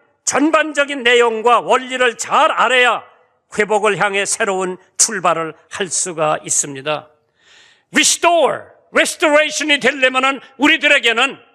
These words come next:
그러한 회복을 하기 위해서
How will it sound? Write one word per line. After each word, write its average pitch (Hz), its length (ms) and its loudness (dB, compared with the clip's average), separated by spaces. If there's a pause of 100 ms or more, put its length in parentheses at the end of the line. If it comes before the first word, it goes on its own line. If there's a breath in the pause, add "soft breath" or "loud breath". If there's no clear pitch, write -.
(580)
그러한 330 680 2 (720)
회복을 285 720 2 (680)
하기 302 400 0
위해서 254 600 2